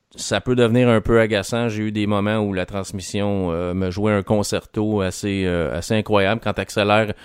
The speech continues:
un peu. Mais tu la mets en mo-, tu mets le véhicule en mode éco, puis le problème est réglé. C'est, c'est, ça, ça atténuise la puissance. C'est sûr et certain que vous accélérez, vous ferez pas une course en mode éco.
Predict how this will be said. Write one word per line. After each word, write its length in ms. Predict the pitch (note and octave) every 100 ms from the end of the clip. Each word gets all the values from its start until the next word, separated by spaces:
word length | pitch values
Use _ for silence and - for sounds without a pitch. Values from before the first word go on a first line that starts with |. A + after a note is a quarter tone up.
| - - -
un 200 | G#2+ G2+
peu. 240 | C3+ D3+ - - - -
Mais 200 | A#2 D3+
tu 180 | E3+ D3+
la 140 | C3+
mets 140 | C3 D#3
en 120 | D3
mo-, 140 | C3
tu 140 | - B2+
mets 120 | C#3
le 100 | D3
véhicule 380 | B2 A#2 D3+ D3
en 80 | A#2+
mode 180 | A#2
éco, 400 | A2 G2+ C3 C#3+ - - -
puis 100 | A2
le 60 |
problème 400 | - A2 A2 A2+
est 60 | G#2+
réglé. 360 | G2 F2 D2+ _ _ -
C'est, 300 | - G2 F#2
c'est, 280 | - G2
ça, 380 | F2+ - F#2 F2+
ça 320 | F2 - F#2 F#2
atténuise 520 | G2+ A#2+ A#2 C3+ B2+
la 100 | G2
puissance. 600 | - G2+ - G2+ B2 C#3+
C'est 140 | G2
sûr 140 | F#2 A2+
et 40 |
certain 420 | G#2+ F2+ A2 A2
que 60 | G2+
vous 140 | G2
accélérez, 640 | F#2+ - G2+ F#2+ F#2+ F#2+ F2
vous 320 | F2+ F2+ F2+
ferez 200 | - G2
pas 120 | A2
une 120 | G#2
course 360 | F#2 A2+ A#2 -
en 100 | F#2+
mode 180 | F#2+ G2
éco. 360 | F2+ - D#3+